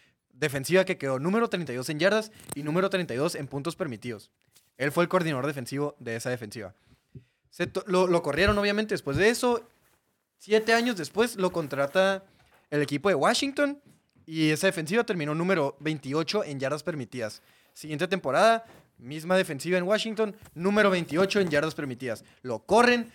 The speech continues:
se toma un break como de cinco años en dos mil veintiuno. Lo contratan los Packers como coordinador defensivo, está ahí desde el veintiuno, el año pasado, y esta temporada tiene la defensiva número veintidós en yardas permitidas y número diecisiete en puntos, que sí es mejor de lo que ha tenido en el pasado,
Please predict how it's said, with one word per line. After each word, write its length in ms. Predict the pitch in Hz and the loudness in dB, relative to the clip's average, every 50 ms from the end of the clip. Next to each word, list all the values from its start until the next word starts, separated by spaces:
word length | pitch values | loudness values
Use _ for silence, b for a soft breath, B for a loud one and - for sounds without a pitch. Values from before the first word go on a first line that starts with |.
| b b b | b b b
se 160 | - - 143 | -16 -14 -10
toma 240 | - - 151 156 175 | -6 -4 -2 0 0
un 180 | 190 190 180 156 | 0 0 -2 -2
break 280 | 139 175 196 214 196 - | 0 2 2 0 0 -2
como 220 | - 214 202 185 | -2 -2 0 -2
de 80 | 143 131 | -2 -2
cinco 340 | - - 196 214 208 247 | -4 -4 -6 -2 0 2
años 300 | 240 247 254 262 262 254 - | 2 2 2 0 -2 -4 -6
en 80 | 147 147 | -8 -8
dos 140 | 131 131 131 | -8 -6 -4
mil 140 | 147 156 | -2 0
veintiuno. 540 | 165 196 202 - 156 170 202 214 196 85 b b b b b b | 0 0 0 0 0 0 0 0 0 -2 b b b b b b
Lo 140 | 135 143 139 | -6 -6 -4
contratan 480 | - 135 120 120 143 156 170 - 220 | -4 -4 -2 2 2 2 2 2 2
los 140 | 208 196 156 | 0 0 2
Packers 460 | - 226 226 226 - 226 233 220 - - - - - - - - | 4 4 4 4 2 0 -2 -2 -4 -6 -8 -8 -6 -4 -4 -4
como 180 | - 151 147 139 | -4 -6 -6 -6
coordinador 400 | 139 139 131 131 131 123 123 135 | -4 -4 -4 -2 -2 -4 -4 -4
defensivo, 520 | 160 156 151 131 170 208 220 220 226 226 - - - - - - 131 | -6 -6 -6 -4 -2 0 2 2 2 0 -2 -8 -10 -10 -12 -14 -14
está 180 | 123 - - 135 | -8 -4 -2 0
ahí 200 | 139 143 143 147 | 0 0 0 -2
desde 180 | 147 147 135 135 | -2 -2 -4 -6
el 60 | 131 | -6
veintiuno, 460 | 135 127 127 123 151 202 214 220 214 | -6 -8 -6 -2 0 0 0 0 0
el 80 | 160 123 | -2 -4
año 140 | 123 139 | -6 -8
pasado, 460 | 139 127 120 143 208 233 233 226 226 - | -8 -6 0 2 2 2 2 2 -2 -6
y 100 | - 139 | -8 -6
esta 160 | 139 135 - 160 | -6 -6 -6 -6
temporada 500 | 180 170 - 127 131 180 226 233 233 233 - B B B B B B _ _ | -6 -6 -2 0 2 4 4 2 0 -2 -6 B B B B B B _ _
tiene 220 | - 143 147 165 | -10 -6 -4 -2
la 100 | 170 175 | 0 0
defensiva 480 | 165 156 135 131 117 151 160 170 170 165 | 0 0 -2 -6 -4 0 2 2 4 4
número 260 | 156 160 165 160 151 | 2 2 2 2 2
veintidós 360 | 147 143 135 135 123 120 - | 0 0 -2 -4 -8 -8 -8
en 80 | 131 131 | -6 -6
yardas 200 | 147 143 143 - | -4 -6 -6 -6
permitidas 460 | 139 120 107 107 165 190 196 190 196 _ | -10 -14 -10 -4 -2 -2 -2 -2 -4 _
y 60 | - | -10
número 260 | 143 147 151 156 160 165 | -8 -6 -4 -2 -2 -2
diecisiete 440 | 160 139 123 127 - 135 131 - | -4 -6 -8 -10 -12 -12 -10 -10
en 80 | 151 143 | -8 -6
puntos, 440 | 139 196 220 233 220 254 240 - - _ _ _ _ _ | -2 -2 -2 -2 -2 -4 -4 -6 -10 _ _ _ _ _
que 100 | - 135 | -18 -18
sí 140 | 135 - 160 | -10 -6 -4
es 80 | 175 170 | -2 0
mejor 260 | 185 185 147 160 175 | 0 0 0 0 -2
de 60 | 185 | 0
lo 100 | 185 165 | -2 -2
que 80 | - 131 | -4 -6
ha 60 | - | -6
tenido 180 | - 151 160 165 | -6 -6 -4 -4
en 20 | 175 | -4
el 60 | 170 | -4
pasado, 440 | - 117 113 - 143 151 160 160 | -6 -6 -4 -2 0 0 0 0